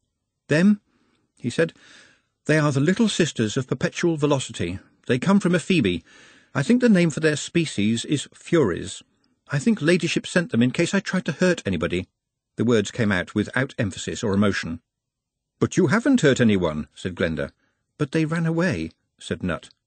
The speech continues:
"because of what I am." "Well, you know they're ordinary people," said Glenda. "They're" "Twits," said Trev. Nut turned and walked down the opposite corridor,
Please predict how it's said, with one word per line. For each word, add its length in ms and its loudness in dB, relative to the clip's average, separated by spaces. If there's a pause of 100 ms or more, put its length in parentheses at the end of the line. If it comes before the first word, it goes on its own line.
(140)
"because 460 -2
of 200 -6
what 140 -4
I 120 -2
am." 400 -4 (600)
"Well, 300 6
you 160 4
know 260 2
they're 200 2
ordinary 400 4
people," 560 -2 (180)
said 220 -8
Glenda. 340 -2 (300)
"They're" 420 4 (480)
"Twits," 560 0 (220)
said 260 -4
Trev. 360 -4 (440)
Nut 380 0
turned 480 0
and 140 0
walked 340 0
down 240 4
the 80 4
opposite 360 -2
corridor, 380 -2